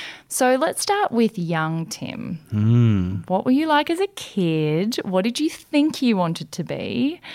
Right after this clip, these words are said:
Speaker 1: I know you liked art and woodwork back at Buckley Park Secondary, so tell us about that.
Speaker 2: Ah, I used to, well, if you wanna go back even further, so before even school,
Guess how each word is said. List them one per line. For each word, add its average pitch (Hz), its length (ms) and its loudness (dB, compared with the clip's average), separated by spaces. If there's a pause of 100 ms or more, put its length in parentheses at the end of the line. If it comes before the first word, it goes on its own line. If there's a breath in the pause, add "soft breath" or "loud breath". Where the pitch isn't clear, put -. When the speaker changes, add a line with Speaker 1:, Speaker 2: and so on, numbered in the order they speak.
(160 loud breath)
Speaker 1:
I 190 100 0
know 196 120 2
you 226 180 4
liked 175 300 0 (100)
art 185 400 -2
and 160 240 -4
woodwork - 600 -4
back 170 200 -2
at - 140 -8
Buckley 175 320 -6
Park 202 260 -6
Secondary, 185 480 -8
so 262 160 -8
tell 311 240 -8
us 320 120 -10
about 349 240 -12
that. 440 180 -10 (220)
Speaker 2:
Ah, 185 520 -2
I 120 60 -4
used 123 300 2
to, - 180 -2
well, 143 180 4
if 151 220 0
you 147 60 2
wanna 175 100 4
go 113 140 4
back - 260 0
even 104 160 2
further, 131 680 2 (500 loud breath)
so 107 200 -2
before 110 400 -2
even 101 240 2
school, 113 800 -2